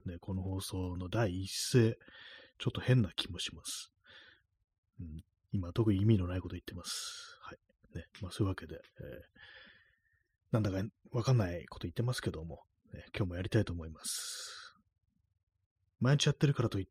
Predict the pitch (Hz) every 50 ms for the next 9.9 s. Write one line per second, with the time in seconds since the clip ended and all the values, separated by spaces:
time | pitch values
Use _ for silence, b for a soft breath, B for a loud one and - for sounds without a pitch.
0 | _ - - 101 98 98 - - 95 - - - 113 143 156 151 156 143 - 104
1 | 95 90 87 90 92 92 - 87 85 - - 90 90 87 87 87 92 98 95 87
2 | - - - - - - - 78 - B B B B B B B B B B -
3 | 95 - - 139 120 101 90 - 110 101 101 95 90 104 101 113 110 123 117 101
4 | 95 92 107 117 117 95 92 101 110 110 92 78 80 - - - 90 87 85 85
5 | 76 71 - _ _ _ _ - - - 143 160 165 123 98 92 - - - 170
6 | 180 180 175 175 170 165 165 151 - - - 98 87 90 87 85 82 - - -
7 | 98 92 90 92 95 95 92 92 92 92 87 - B B B B B B B B
8 | B - 139 113 98 - - 131 139 151 147 139 131 - - - 101 92 92 92
9 | 90 - - 101 90 - - 92 87 87 - - - - - - - -